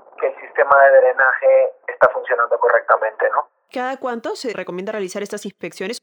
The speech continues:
Speaker 2: Ustedes mismos las pueden hacer, ¿verdad?
Speaker 1: Sí, nosotros, pero igual, eh, los clientes también pueden o, o cualquier otro, dependiendo lógicamente del tamaño y la complejidad del techo verde, ¿no?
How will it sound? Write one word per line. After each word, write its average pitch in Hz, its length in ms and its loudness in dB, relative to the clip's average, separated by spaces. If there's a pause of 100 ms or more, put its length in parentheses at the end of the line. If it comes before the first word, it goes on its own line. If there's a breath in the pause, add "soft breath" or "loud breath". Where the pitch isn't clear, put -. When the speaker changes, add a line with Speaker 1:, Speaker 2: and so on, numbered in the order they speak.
(140)
Speaker 2:
Ustedes 254 320 -8
mismos 269 240 -6
las 190 120 -6
pueden 220 260 -6
hacer, 175 280 -8
¿verdad? 160 320 -8 (300)
Speaker 1:
Sí, 220 220 -8
nosotros, 196 540 4
pero 175 380 4
igual, 165 460 2
eh, - 220 -14 (160)
los - 200 4
clientes 151 540 -4
también 135 360 -2
pueden 139 360 2
o, 131 160 -2
o 131 180 -4
cualquier 131 380 -2
otro, 135 480 2 (240 loud breath)
dependiendo 180 540 0
lógicamente 160 640 -2
del 156 160 -2
tamaño 147 400 2
y 143 60 -6
la 139 120 2
complejidad 135 600 2 (460)
del 143 180 -6
techo - 300 2
verde, 120 420 4
¿no? 147 220 -4